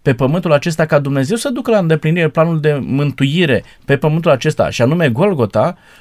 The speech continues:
nu recunosc nici faptul că El va reveni ca să ne mântuiască, ci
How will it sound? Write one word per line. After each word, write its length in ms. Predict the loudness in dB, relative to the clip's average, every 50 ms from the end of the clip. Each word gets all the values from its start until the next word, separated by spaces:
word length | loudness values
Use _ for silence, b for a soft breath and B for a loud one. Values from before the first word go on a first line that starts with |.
| b
nu 240 | b 2 4 4 4
recunosc 540 | 4 2 2 0 0 0 2 2 2 2 0
nici 160 | -2 -4 -2
faptul 320 | -2 -4 -2 -2 -2 -4 0
că 100 | 2 2
El 140 | 2 2
va 220 | 2 2 2 2 2
reveni 500 | 2 0 0 0 0 0 0 0 0 -2
ca 280 | -2 0 0 2 2
să 340 | 2 0 2 2 2 2 2 b b b b b
ne 220 | b 2 4 4
mântuiască, 640 | 4 4 2 2 0 2 2 0 0 0 -4 -8 -10
ci 280 | -8 -8 -8 -6 -4